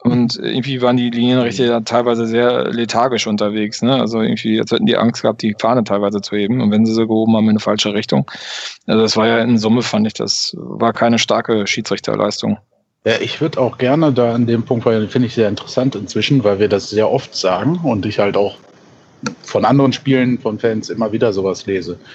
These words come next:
Speaker 2: Ich würd gerne mal so ein Spiel mit einem, äh, Schiedsrichterbeobachter verbringen,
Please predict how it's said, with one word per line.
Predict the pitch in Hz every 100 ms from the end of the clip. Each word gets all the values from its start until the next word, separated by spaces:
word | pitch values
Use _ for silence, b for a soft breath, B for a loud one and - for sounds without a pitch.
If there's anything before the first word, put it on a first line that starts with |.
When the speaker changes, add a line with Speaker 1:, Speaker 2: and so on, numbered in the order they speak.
| B
Speaker 2:
Ich |
würd | 190 -
gerne | 110
mal | 131
so | 113
ein | 113
Spiel | - - 113
mit | 107 -
einem, | 104
äh, | 95 92 101 95
Schiedsrichterbeobachter | - - 95 95 85 95 92 95 - 87
verbringen, | 92 87 87